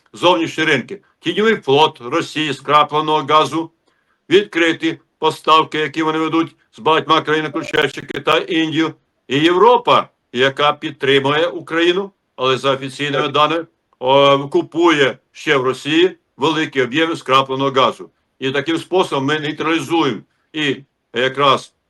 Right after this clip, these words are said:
і скраплення газу, і їх, відповідно, концентрацію в, е, контейнери перевозні, е, які забезпечують переміщення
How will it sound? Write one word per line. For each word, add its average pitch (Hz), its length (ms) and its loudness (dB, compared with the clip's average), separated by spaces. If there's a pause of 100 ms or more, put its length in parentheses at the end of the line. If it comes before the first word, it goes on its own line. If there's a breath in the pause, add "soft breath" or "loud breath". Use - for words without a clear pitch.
(240)
і 175 140 2
скраплення 139 640 2
газу, 165 380 2 (380)
і 113 100 -6
їх, 151 220 0
відповідно, 160 460 -2
концентрацію 156 920 0 (180)
в, 143 260 2 (300)
е, 131 280 0
контейнери 147 680 0
перевозні, 160 640 -2 (600)
е, 139 340 2
які 151 300 -4
забезпечують 147 720 -2
переміщення 156 680 -4